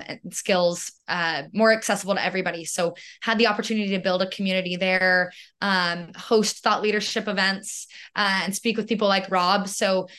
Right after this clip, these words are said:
just get connected to really like-minded people in, in this space, um, and have now, now really excited to be, after a lot of travel, uh, and,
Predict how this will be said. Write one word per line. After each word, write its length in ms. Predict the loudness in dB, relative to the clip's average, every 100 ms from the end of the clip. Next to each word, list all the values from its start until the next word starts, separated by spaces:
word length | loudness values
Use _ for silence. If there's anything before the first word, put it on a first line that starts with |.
| -20 _ 2
just 260 | 2 4
get 140 | 0 0
connected 380 | -2 0 -6
to 140 | -8 -6
really 300 | -4 -2 0
like-minded 600 | 0 0 -2 -2 -2 -4
people 500 | -6 0 2 2 0
in, 500 | -2 -2 -2 -6 -8 -4
in 320 | -2 -2 0
this 220 | 0 -2
space, 600 | -4 -2 0 -2 -6 -10 -6
um, 260 | -2 0 0
and 180 | -4 -4
have 180 | -4 -2
now, 460 | 0 2 2 0 -4
now 320 | -2 2 4
really 180 | 2 0
excited 400 | -2 -4 -2 -2
to 60 | -2
be, 360 | -2 0 -2 -4 -20 -20 -2
after 560 | -2 2 4 6 4 -4 _
a 100 | 0
lot 160 | 4 4
of 100 | 4
travel, 640 | 2 2 2 2 2 0 0
uh, 440 | 2 2 2 -2 -4
and, 600 | -2 0 0 -2 -4 -8